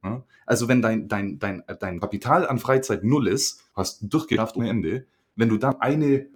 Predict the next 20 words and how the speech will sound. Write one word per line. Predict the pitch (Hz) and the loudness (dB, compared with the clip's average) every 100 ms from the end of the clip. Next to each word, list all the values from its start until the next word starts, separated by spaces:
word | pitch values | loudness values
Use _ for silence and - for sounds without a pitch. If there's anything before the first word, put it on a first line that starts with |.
| - | -2
Einheit | 151 139 127 107 | 0 4 2 2
Freizeit, | - 127 135 92 98 127 - _ _ | 0 0 0 -2 -2 -4 -10 _ _
ähm, | 107 95 92 90 - | -2 0 -2 -6 -16
quasi | - 101 95 | -2 -2 0
hast, | 85 113 - 101 | 0 -2 -2 -4
ne, | 120 139 - | -4 -4 -2
dann | 107 104 | 0 2
ist | 113 | 0
das | 107 - - 95 | 0 -4 -10 -4
von | 113 | 0
null | 92 | 0
auf | 76 | 0
eins, | - 135 78 - | 0 0 -2 -8
das | 76 | -8
ist | 82 78 | -4 0
mega, | 120 101 71 69 | 2 0 -4 -10
ne? | 87 113 - _ _ - | -8 -8 -10 _ _ -6
Aber | - 113 | 0 4
wenn | 113 120 | 4 6
du | 117 113 | 4 2